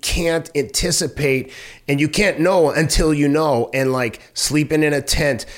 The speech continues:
eating freeze-dried food for a week. There's so many things over the course of seven days that can go wrong. It's like,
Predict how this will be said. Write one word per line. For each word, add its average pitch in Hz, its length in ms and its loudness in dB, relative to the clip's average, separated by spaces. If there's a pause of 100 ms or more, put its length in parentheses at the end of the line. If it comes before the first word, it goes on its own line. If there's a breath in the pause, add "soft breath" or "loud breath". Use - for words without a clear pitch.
(260 loud breath)
eating 160 260 0
freeze-dried 143 640 -2
food 151 300 0
for 123 140 -6
a 117 60 -4
week. 120 240 -6
There's 123 200 -6
so 160 260 0
many 165 220 2
things 151 320 0
over 131 140 -2
the 123 100 -2
course - 380 -4
of 117 100 -8
seven 127 380 -2
days 123 300 -2
that 123 160 -4
can 123 160 -6
go 117 160 -4
wrong. 127 380 -4
It's 120 180 -4
like, 110 220 -6